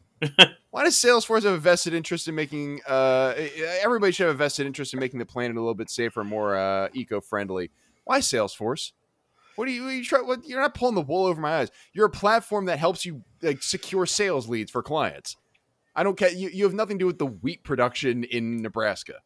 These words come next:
Speaker 2: Relax, Salesforce. Um, third one, always censor cursing in any comedy. It's infinitely funnier when you censor cursing in comedies
Speaker 1: <laughs>
Speaker 2: at all points.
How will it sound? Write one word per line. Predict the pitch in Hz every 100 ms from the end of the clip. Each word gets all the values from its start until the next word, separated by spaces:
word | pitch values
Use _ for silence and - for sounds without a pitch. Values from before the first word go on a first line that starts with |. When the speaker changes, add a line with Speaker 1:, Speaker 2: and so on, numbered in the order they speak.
| _ -
Speaker 2:
Relax, | 120 131 78 - -
Salesforce. | - 101 67 - 76 71 - - _ - - _ _
Um, | 131 131 127 120 113 _ _ _ _
third | 202 185
one, | 131 92 _ _ -
always | 220 277 294 -
censor | - 226 220 202
cursing | 196 180 185 - 151
in | 135 131
any | 135 139 135
comedy. | - 110 92 73 - _ _ _ -
It's | 156 -
infinitely | 185 220 220 220 202
funnier | - 170 156 147
when | 139
you | 127
censor | 131 127 117
cursing | - 113 101 98
in |
comedies | 90 90 82 69 60 -
Speaker 1:
<laughs> | 202
Speaker 2:
at | 127
all | 151 151
points. | 139 127 92 - -